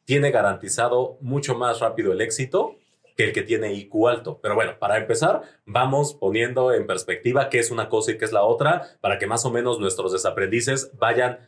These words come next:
pues, cavilando y entendiendo qué son ellos, pero también qué son las personas que los rodean, para que podamos ir identificando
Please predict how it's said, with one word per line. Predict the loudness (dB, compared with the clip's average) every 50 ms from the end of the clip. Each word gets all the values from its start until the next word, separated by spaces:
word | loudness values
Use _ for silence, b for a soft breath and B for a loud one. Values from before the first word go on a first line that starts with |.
| b b b b _
pues, | -2 -2 -2 -2 -4
cavilando | -2 -2 -2 0 0 2 2 2 2 2 0 0 0
y | 0 0
entendiendo | 0 -2 -4 -2 0 0 0 2 2 2 2 0 -2 -8 _ _
qué | -2 0
son | 0 2 2 2
ellos, | 2 2 2 2 0 0 0
pero | 0 0 0 0
también | 0 -2 -2 -4 -4
qué | -4 -4
son | -2 -2 -2
las | -2 -2 -2
personas | -4 -4 -2 -2 -4 -4
que | -4 -2
los | -2 -2 -2
rodean, | 0 2 2 2 2 2
para | 0 -2 -2
que | -2 -2
podamos | -2 -2 -2 -2 -2 0
ir | 0
identificando | 0 0 -2 -4 -8 -12 -12 -4 -4 -2 0 2 2 0 0 -2